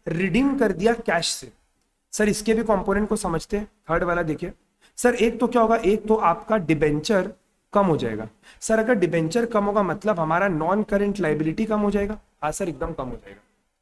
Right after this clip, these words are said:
और sir, एक ना मेरा cash भी कम हो जाएगा। सर, cash तो मेरा current liability होता है ना, हाँ, current asset होता है ना, यस।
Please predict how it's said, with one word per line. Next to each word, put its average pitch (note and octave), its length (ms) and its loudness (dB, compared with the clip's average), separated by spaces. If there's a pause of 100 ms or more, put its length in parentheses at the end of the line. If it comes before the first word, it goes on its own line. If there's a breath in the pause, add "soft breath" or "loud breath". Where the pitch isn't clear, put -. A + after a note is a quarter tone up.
(260 soft breath)
और A3+ 140 4
sir, C4 180 2
एक A3 240 2
ना A#3+ 120 2
मेरा G#3 180 2
cash D#3+ 440 -2
भी F#3+ 100 -2
कम D3 160 -4
हो B2 100 -6
जाएगा। A2 280 -10 (880)
सर, B3 140 4
cash G3 400 2
तो A#3 60 2
मेरा A3+ 140 4
current G#3+ 300 0
liability G#3 360 2
होता F#3 180 2
है F#3 40 -2
ना, G3 60 -4
हाँ, D3 380 -6
current G#3 300 2
asset G3+ 260 -2
होता F#3 160 -4
है F#3+ 60 -2
ना, G#3 60 -2
यस। C3 380 -8